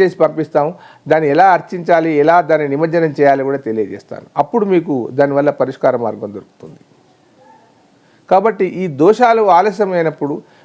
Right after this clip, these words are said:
పెద్దవారిని కలిసి, జ్యోతిష్యులను కలిసి దాన్ని పరిష్కార మార్గం చేసుకుంటే అవుతుంది. కానీ ఇలాగే "ఏం కాదులే, ఏం కాదులే" అనుకుంటే మీరు తండ్రి కాలేరు, తాత అవుతారు వివాహం అయితే. కాబట్టి నేను చెప్పేది ఏమిటంటే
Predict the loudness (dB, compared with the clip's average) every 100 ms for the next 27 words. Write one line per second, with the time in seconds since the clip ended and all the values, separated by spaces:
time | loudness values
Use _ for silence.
0 | -2 2 4 4 2 -2 -2 -4 -6 -2
1 | -4 -2 -2 -2 0 -2 -2 -2 -2 -2
2 | -2 -4 0 0 2 0 -2 -6 -6 -6
3 | -6 -4 -2 -2 -4 -6 -4 -4 -6 -16
4 | -10 0 4 4 2 0 0 0 2 2
5 | -2 2 2 2 0 -2 -4 -6 0 0
6 | -2 -10 _ -2 0 0 0 0 0 0
7 | 0 0 -4 0 2 4 2 0 -2 -4
8 | -4 -6 -6 -14 -20 -20 _ _ _ _
9 | _ _ _ _ _ _ _ _ _ 0
10 | 2 2 0 2 2 -2 -12 _ -2 0
11 | 2 0 4 6 6 4 0 0 0 0